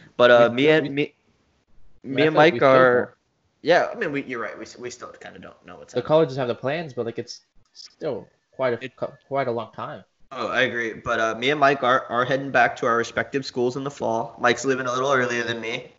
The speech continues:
Speaker 1: Uh, headed back to Jacksonville University, baby.
Speaker 2: Home of the Dolphins.
Speaker 1: Home
Speaker 2: And
Speaker 1: of the Fins.
Speaker 2: right on the beautiful Saint John's River.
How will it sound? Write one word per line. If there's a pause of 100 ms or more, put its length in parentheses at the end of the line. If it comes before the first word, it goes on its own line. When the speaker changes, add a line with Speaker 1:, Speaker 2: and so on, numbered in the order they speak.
Speaker 1:
Uh,
headed
back
to
Jacksonville
University,
baby. (360)
Speaker 2:
Home
of
the
Dolphins.
Speaker 1:
Home
Speaker 2:
And
Speaker 1:
of
the
Fins. (440)
Speaker 2:
right
on
the
beautiful
Saint
John's
River.